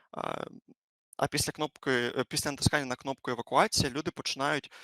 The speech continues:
залишати корпуси та рухатись до найближчих входів в підземне бомбосховище. Далі ми натисканням на кнопку «Результати» можемо перейти до гістограми, що показує розподіл часу на евакуацію. Е,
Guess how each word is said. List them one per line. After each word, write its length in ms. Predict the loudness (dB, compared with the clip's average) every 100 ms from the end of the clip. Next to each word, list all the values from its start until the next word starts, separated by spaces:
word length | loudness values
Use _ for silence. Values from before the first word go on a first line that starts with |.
| -14
залишати 500 | -2 0 2 2 0
корпуси 500 | -2 -4 -4 -4 -4 -2
та 300 | 2 4 4
рухатись 420 | 2 -4 -6 -8
до 100 | -6
найближчих 540 | -4 -4 -4 -4 -4 -6
входів 360 | -4 -2 0
в 20 | -4
підземне 380 | -6 -4 -4
бомбосховище. 760 | -4 -4 -4 -2 -4 -4 -6 -10 -14 _ _ _ _ _ _ _ _ _ _ _ _
Далі 480 | 8 8 6 0 -2
ми 260 | -2 0 0
натисканням 560 | 4 4 4 0 -2
на 80 | -6
кнопку 480 | 0 0 0 -6 -8 -8 -2
«Результати» 540 | -2 0 4 4 4
можемо 260 | -2 -2 -2
перейти 300 | -2 -2 -2
до 100 | -2
гістограми, 640 | -4 -4 2 4 2 -2 -10 -14 -4
що 160 | -2
показує 380 | 0 4 4 4
розподіл 500 | 2 0 0 2 0
часу 340 | 6 6 6 0
на 140 | 0
евакуацію. 680 | 0 0 2 2 0 -8 -10 _ _ _ _ _ -20 -20 _ _ _ _ 0
Е, 340 | 6 6 6